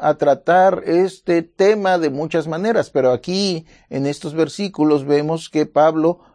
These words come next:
contesta de dos maneras. En la primera, dice que Dios no ha rechazado a su gente porque ha guardado a un remanente de fieles entre los infieles.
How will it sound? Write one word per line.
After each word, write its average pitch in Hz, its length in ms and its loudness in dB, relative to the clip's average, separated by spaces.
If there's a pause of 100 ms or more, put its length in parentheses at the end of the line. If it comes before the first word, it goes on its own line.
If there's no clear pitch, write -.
(580)
contesta 165 720 2
de 156 160 2
dos 165 500 2
maneras. 151 640 0
En 139 180 -4
la 139 100 0
primera, 185 760 0 (800)
dice 160 400 -4
que 180 480 0
Dios 160 320 2
no 175 120 2
ha 175 60 6
rechazado 160 1120 0 (460)
a 165 320 0
su 165 240 -4
gente 202 580 0
porque 143 640 0
ha 156 460 2
guardado 139 920 2
a 123 140 0
un 139 300 -2
remanente 160 1200 0
de 143 120 -2
fieles 151 800 -4
entre 151 380 -2
los 123 220 -4
infieles. 120 840 -6